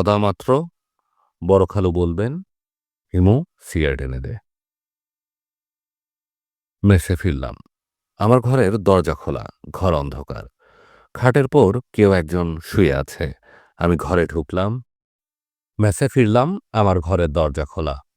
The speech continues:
ঘর অন্ধকার। খাটের পর কেউ একজন শুয়ে আছে,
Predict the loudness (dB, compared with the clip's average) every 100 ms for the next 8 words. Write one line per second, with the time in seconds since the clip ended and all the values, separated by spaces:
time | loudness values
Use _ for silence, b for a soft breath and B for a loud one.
0 | -10 -2 0 2 0 -6 -10 -12 -16 _
1 | _ _ _ _ -4 0 0 2 4 4
2 | 2 2 2 0 -4 -6 -2 2 2 0
3 | -4